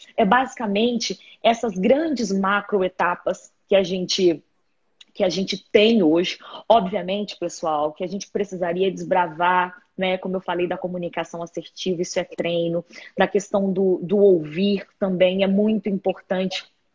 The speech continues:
a gente ir desenvolvendo essa habilidade, porque isso é do ser humano, essa prática de, ah, vou, ah, ah, vou completando as frases, eu não espero falar,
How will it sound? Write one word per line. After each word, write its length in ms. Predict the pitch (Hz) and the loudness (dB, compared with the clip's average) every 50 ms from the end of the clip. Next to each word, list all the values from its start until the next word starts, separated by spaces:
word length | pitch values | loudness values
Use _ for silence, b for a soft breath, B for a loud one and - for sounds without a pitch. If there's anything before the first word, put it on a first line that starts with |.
| - - _ _ _ - | -20 -20 _ _ _ -4
a 100 | 196 185 | -2 0
gente 260 | 175 196 196 190 - | 0 0 0 0 0
ir 80 | 214 185 | 0 0
desenvolvendo 840 | 151 156 160 190 180 170 196 190 165 143 180 185 185 190 185 180 | -2 -2 -2 -2 2 2 2 2 2 2 0 0 0 0 0 2
essa 220 | 175 175 175 - 185 | 2 2 0 -2 -4
habilidade, 760 | 160 160 175 160 165 160 151 160 156 160 165 170 156 - - B B B B | -4 -2 -2 -2 -2 -2 0 0 0 2 2 0 0 -2 -6 B B B B
porque 240 | B 202 - - 214 | B -2 2 4 4
isso 220 | 214 220 - - | 4 2 0 -2
é 60 | 202 | -2
do 80 | 185 202 | -2 -2
ser 220 | - - 214 208 | 0 2 2 2
humano, 560 | 208 202 196 190 196 202 202 202 196 180 170 165 B B B B | 4 4 2 2 2 4 4 2 4 2 2 0 B B B B
essa 260 | 185 190 - - 196 | 0 0 0 0 -2
prática 520 | 185 - - 190 190 196 202 196 - - - | -4 -2 0 2 2 2 2 -2 -6 -10 -8
de, 180 | 190 175 180 220 | -2 0 2 4
ah, 140 | - - - - - _ _ _ | 4 4 2 0 -6 _ _ _
vou, 260 | - 185 208 220 - - - | -2 2 2 2 2 0 -2
ah, 140 | 160 - - | -2 0 0
ah, 140 | - 262 - - - - | 0 -2 -2 -2 -2 2
vou 140 | 175 226 | 2 2
completando 680 | 226 262 247 190 277 277 269 - - 247 254 311 311 285 | 4 4 2 4 4 2 2 4 2 2 2 2 0 -2
as 200 | 262 190 147 - | -2 -2 -4 -6
frases, 760 | 226 208 220 226 240 254 269 262 214 208 160 156 - - _ b b b b | -4 -4 -2 -2 -2 -2 -4 -4 -4 -4 -4 -4 -6 -10 _ b b b b
eu 140 | b 240 247 | b -2 0
não 180 | 254 269 269 277 | 0 0 -2 -4
espero 880 | 269 - - - _ - 214 214 226 240 247 254 254 220 190 160 160 - - | -6 -8 -12 -10 _ -2 0 0 0 0 0 0 2 2 0 0 -2 -4 -10
falar, 640 | - 202 202 196 175 175 170 180 190 196 202 190 | -8 -6 -4 -2 0 0 0 0 0 -2 -2 -4